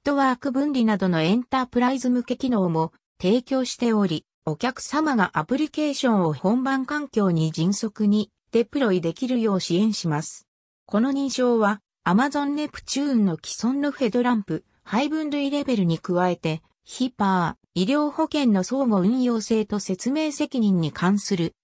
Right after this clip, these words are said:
法律、ピーシーアイディーエスエス、ペイメントカード業界、データセキュリティ基準、アイエスオー、国際標準化機構、ソック一、二、三、システム及び組織統制などの多数の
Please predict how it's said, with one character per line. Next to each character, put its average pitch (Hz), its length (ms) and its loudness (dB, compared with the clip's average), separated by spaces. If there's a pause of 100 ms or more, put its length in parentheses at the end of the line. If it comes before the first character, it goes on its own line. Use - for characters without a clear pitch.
(140)
法 202 180 2
律、 226 400 -2 (220)
ピ 277 160 2
ー 302 40 0
シ 285 360 -2
ー 262 40 0
ア 254 60 0
イ 233 80 0
デ 185 80 0
ィ 202 120 2
ー 208 40 0
エ 202 60 0
ス 208 160 -2
エ 196 160 2
ス、 - 240 -14 (200)
ペ 226 180 0
イ - 20 -2
メ 311 160 0
ン 294 60 -6
ト 269 120 0
カ 277 220 2
ー - 20 0
ド 262 140 0
業 233 240 2
界、 160 320 -4 (200)
デ 226 200 2
ー - 20 -12
タ 294 100 -2
セ 294 200 -2
キ 254 120 -2
ュ 269 40 2
リ 277 120 -2
テ - 140 -8
ィ - 20 -6
基 269 160 -4
準、 175 300 0 (220)
ア 165 140 2
イ 269 200 2
エ 269 80 2
ス - 160 -4
オ 165 300 0 (240)
ー、 196 100 0
国 - 40 -10 (100)
際 269 240 -4
標 277 240 0
準 262 240 -4
化 269 120 -2
機 - 140 -8
構、 156 400 -2 (220)
ソ - 180 -2
ッ 277 80 0 (100)
ク 202 100 0
一、 - 360 -2 (240)
二、 185 220 2 (220)
三、 196 340 0 (260)
シ 277 140 -6
ス - 140 -6
テ 269 100 -2
ム 208 160 2
及 226 200 4
び 240 140 0
組 240 140 0
織 - 260 -10
統 294 160 2
制 226 220 0
な 190 140 4
ど 180 120 2
の 165 140 0
多 180 160 -4
数 294 320 0
の 190 180 2